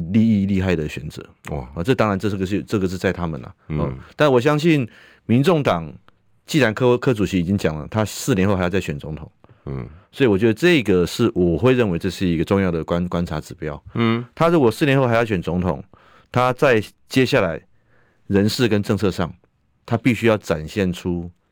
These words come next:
Speaker 1: 跟民进党赖清德未来的总统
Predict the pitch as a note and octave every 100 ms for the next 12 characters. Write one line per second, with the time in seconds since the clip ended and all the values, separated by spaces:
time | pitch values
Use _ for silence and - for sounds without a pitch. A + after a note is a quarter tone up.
0 | _ - G2 F#2 F2+ G#2+ F2 D2 A#1 -
1 | _ _ G2+ F#2+ - F#2+ D#2+ D2+ D#2 _
2 | _ _ - G#2+ F2+ E2 D2+ D#2+ E2